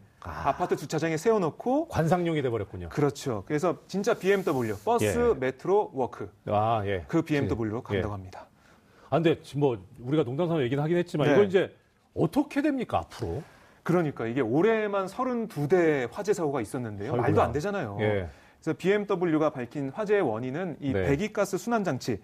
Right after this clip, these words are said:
Speaker 2: 즉 이지알. 이렇게, 예, 뉴스에서 많이 보고 계시죠?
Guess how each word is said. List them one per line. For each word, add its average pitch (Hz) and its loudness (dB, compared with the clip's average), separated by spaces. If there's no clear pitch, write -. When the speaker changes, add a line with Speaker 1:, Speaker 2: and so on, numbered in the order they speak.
Speaker 2:
즉 180 -2
이지알. 170 0
이렇게, 139 -2
예, 127 -4
뉴스에서 147 0
많이 139 0
보고 143 -2
계시죠? 185 -2